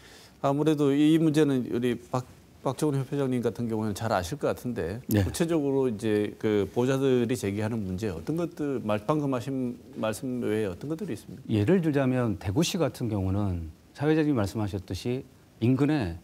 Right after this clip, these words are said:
Speaker 2: 동물 장례식장 시설이 없습니다.
Speaker 1: 네.
Speaker 2: 그러다 보니까 불법 업체가 존재합니다. 그리고 이 불법 업체로 고객을 모시고 가는 중개업자가 또 존재를 합니다.
Speaker 1: 네.
Speaker 2: 결국 이 중개업자와 불법 업체를 통해서,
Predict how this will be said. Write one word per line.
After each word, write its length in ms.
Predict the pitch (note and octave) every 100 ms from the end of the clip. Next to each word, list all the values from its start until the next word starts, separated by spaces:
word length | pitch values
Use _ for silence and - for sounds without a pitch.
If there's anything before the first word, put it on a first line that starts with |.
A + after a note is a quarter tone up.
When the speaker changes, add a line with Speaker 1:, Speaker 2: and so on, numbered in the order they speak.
| - - -
Speaker 2:
동물 220 | - E3
장례식장 720 | E3 B2 A2 - - - A#2+
시설이 340 | A2 D3+ E3+ E3
없습니다. 460 | F2 - F#2 F2 F#2
Speaker 1:
네. 280 | G#2 F2 E2
Speaker 2:
그러다 240 | - A2+ A#2+
보니까 320 | A2+ G#2+ B2
불법 500 | - B2+ A2+ - G3
업체가 920 | B2 - - A2 F2+ E2+ F#2 - - G2+
존재합니다. 800 | G#2+ G#2 A2+ F2 E2+ F2+ E2+ - - - -
그리고 260 | A2+ A#2+
이 80 | C3
불법 440 | - G#2 F3 D#3
업체로 500 | - - B2 D#3 F3+ - -
고객을 360 | - A2+ E3+ E3
모시고 340 | G#2 G2 A#2 A2+
가는 220 | A2+ A#2
중개업자가 760 | - B2 B2 F#3 F3+ - A2+
또 140 | G#2 G2
존재를 380 | - F2 F#2+ F2+
합니다. 360 | F#2+ G#2+ A2+
Speaker 1:
네. 180 | F#2+ G2+ G3+ - - -
Speaker 2:
결국 240 | D#3+ F3
이 80 | E3+
중개업자와 880 | - C#3+ F3 C#3+ - C#3+ D#3+ E3+ E3+
불법 240 | B2+ E3 C#3
업체를 300 | - C#3 C3+
통해서, 640 | - - E3 C#3 F3+ G3+